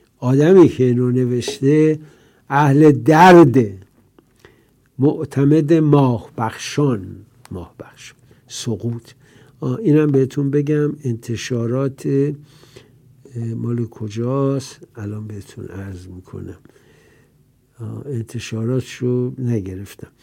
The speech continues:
به هر حال سقوط معتمد ماه بخ-، بخشان. بخونید، برید بخونید.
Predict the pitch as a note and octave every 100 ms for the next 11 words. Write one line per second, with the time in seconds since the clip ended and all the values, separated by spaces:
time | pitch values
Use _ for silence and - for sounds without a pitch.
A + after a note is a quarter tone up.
0 | - - _ - C#3 C3 D#3 D3 - _
1 | _ _ _ _ _ _ _ - - C#3
2 | D3 F3 G3 G3 C#3+ C#3 C#3 - C3+ D#3+
3 | E3 F3 D3 C3 B2 G#2 - _ - A#2
4 | A#2 - - _ _ _ _ _ _ _
5 | _ _ _ A2+ G#2 - G2+ E2 - _
6 | _ _ - _ _ _ _ _ _ _
7 | - D#3+ D3 B2+ - - C3 B2 - G2+
8 | _